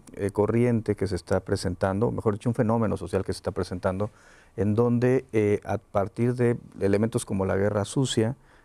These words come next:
elementos como, eh, pues, la presencia del narcotráfico en las elecciones o de grupos sociales, se generan, eh, pues, enfrentamientos y ataques a las candidaturas para evitar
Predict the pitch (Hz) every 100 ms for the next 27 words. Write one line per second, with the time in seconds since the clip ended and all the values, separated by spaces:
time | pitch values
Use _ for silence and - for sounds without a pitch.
0 | _ 95 98 101 101 104 - 101 104 110
1 | 117 - 92 90 95 92 90 87 101 -
2 | 95 92 - 90 95 92 95 95 92 90
3 | 87 - 87 - 107 110 107 - 90 90
4 | 95 95 92 95 - 107 107 120 - -
5 | _ - 98 - 101 104 113 117 113 -
6 | 98 95 - 101 101 87 101 110 120 113
7 | 92 107 - 107 98 92 - 95 95 95
8 | 95 110 107 - 95 98 101 98 92 110